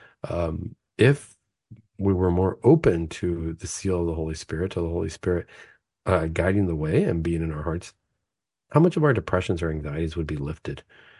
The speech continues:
How much of that would go away? You know, so many people ask me, "How can I tell the difference between mental illness and,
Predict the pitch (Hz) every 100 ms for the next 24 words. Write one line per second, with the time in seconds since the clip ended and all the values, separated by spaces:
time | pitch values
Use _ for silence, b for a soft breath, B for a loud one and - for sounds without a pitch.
0 | b _ 139 156 110 98 - 85 85 78
1 | 85 90 90 98 113 113 101 101 92 95
2 | 92 82 B B - 123 147 143 104 85
3 | 107 82 90 - 82 - 87 80 78 78
4 | B B B - 107 113 101 87 87 90
5 | 95 - 92 82 80 73